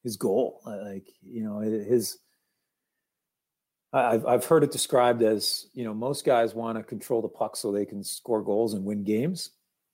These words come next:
I think he, he liked beating guys one-on-one. And if he beat five guys, he'd go back and beat the first guy again.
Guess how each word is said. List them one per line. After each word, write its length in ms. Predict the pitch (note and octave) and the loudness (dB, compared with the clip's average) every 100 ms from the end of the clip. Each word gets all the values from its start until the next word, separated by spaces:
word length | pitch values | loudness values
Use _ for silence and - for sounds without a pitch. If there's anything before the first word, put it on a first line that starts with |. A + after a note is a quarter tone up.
| _ | _
I 60 | - | -8
think 240 | C3 A#2 | -4 -4
he, 300 | - B2 B2 | -2 0 0
he 220 | A#2 A2+ B2 | 0 2 6
liked 320 | A2+ A2+ - | 6 4 0
beating 260 | A2+ A#2 | -2 0
guys 280 | G#2+ G2 G2 | -2 0 -2
one-on-one. 580 | G#2 G#2 G2 G2+ D3+ E3+ - _ _ _ _ _ | -2 -4 -4 -2 -2 -4 -10 _ _ _ _ _
And 480 | A2+ G#2 G2+ G#2 G2 - _ | -4 -2 -2 -4 -6 -12 _
if 160 | A2+ G#2 | -4 0
he 120 | G#2+ | 0
beat 260 | F#2+ A2+ - | 0 -2 2
five 260 | B2 G#2+ | 2 4
guys, 300 | A#2 A2+ C3+ | 4 4 4
he'd 100 | G#2+ | 2
go 140 | A#2 G#2 | 2 2
back 240 | G#2+ - | 2 0
and 80 | G2+ | -4
beat 140 | G#2 | -6
the 60 | - | -6
first 280 | - G2 - | -4 -4 -2
guy 120 | F#2+ | -4
again. 280 | F#2 E2 | -6 -12